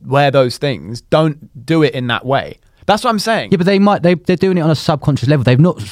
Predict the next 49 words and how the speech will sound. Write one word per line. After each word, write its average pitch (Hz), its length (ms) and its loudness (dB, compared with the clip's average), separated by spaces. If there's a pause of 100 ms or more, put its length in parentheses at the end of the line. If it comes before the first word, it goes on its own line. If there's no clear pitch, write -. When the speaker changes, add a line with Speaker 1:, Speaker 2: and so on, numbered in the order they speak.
(140)
Speaker 2:
f-, 131 280 0
articulated 107 640 -2
it - 20 -2
like 117 260 0
that. 78 260 -10 (240)
Speaker 1:
No, 165 100 0
no, 196 100 2
no, 202 60 0
no. 196 220 2
Listen, 123 280 -8
what 139 100 -6
I'm 165 60 -10
saying 151 260 -4
is, 95 180 -8 (100)
in 147 80 -2
the 143 80 0
same 190 260 0
way 175 120 0
you 143 160 -4
said 131 220 -4
the 127 40 -8
point 127 280 -6
about, 110 380 -4
um, 104 460 -6 (220)
how, 107 600 -4
like, 113 280 -8 (680)
uh, 117 180 -8
w-, 143 380 -8
or 147 180 -2
what 156 160 -2
we 165 60 -4
were 147 40 -8
talking 151 120 -10
about 135 140 -2
before 135 240 -4
about 113 160 -2
how 117 120 -6
in 117 80 -6
The 117 60 -8
Matrix, 120 360 -8
like, 101 140 -8
being 117 180 -10
consciously, 113 540 -10
consciously 127 580 -6
plugged 110 360 -8
in, 90 200 -10
for 98 100 -16
example. - 520 -16
Speaker 2:
Yeah. 90 280 -2